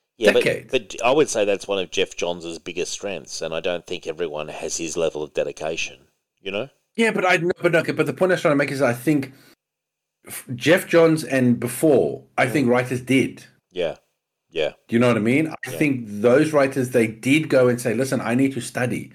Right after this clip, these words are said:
Speaker 1: Yeah.
Speaker 2: Okay, if I'm writing Superman, I need to go and,
Speaker 1: Yeah.
Speaker 2: you know, see what kind of adventures Superman has had." Do you know what I mean? And what characters can I use?
Speaker 1: If I got
Speaker 2: And
Speaker 1: a, I agree. If I got on a Superman title tomorrow,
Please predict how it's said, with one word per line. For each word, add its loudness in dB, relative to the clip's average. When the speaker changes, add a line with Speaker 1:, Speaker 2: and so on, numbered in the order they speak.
Speaker 1:
Yeah. 2
Speaker 2:
Okay, 2
if -2
I'm 2
writing 2
Superman, 0
I 0
need 2
to -4
go 4
and, 2
Speaker 1:
Yeah. 2
Speaker 2:
you 4
know, 2
see 0
what 2
kind 0
of 2
adventures -2
Superman 0
has -2
had." -2
Do -2
you 2
know 2
what 4
I 0
mean? 0
And -2
what 0
characters 0
can -2
I 2
use? -6
Speaker 1:
If -2
I 4
got -2
Speaker 2:
And 2
Speaker 1:
a, -4
I 4
agree. 2
If 0
I 4
got 2
on 2
a 0
Superman -2
title 2
tomorrow, -8